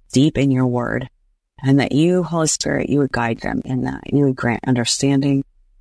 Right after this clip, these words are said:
Lord Jesus, I pray the result of any conversation,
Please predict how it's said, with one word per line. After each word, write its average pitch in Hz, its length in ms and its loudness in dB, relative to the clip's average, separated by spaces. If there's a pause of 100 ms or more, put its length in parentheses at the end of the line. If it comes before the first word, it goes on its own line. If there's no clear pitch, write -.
(160)
Lord 147 160 0
Jesus, 147 340 0
I - 100 -2
pray 160 300 -2
the 147 120 -2
result 127 680 -4 (280)
of 131 180 -2 (140)
any 170 220 4
conversation, 139 880 -2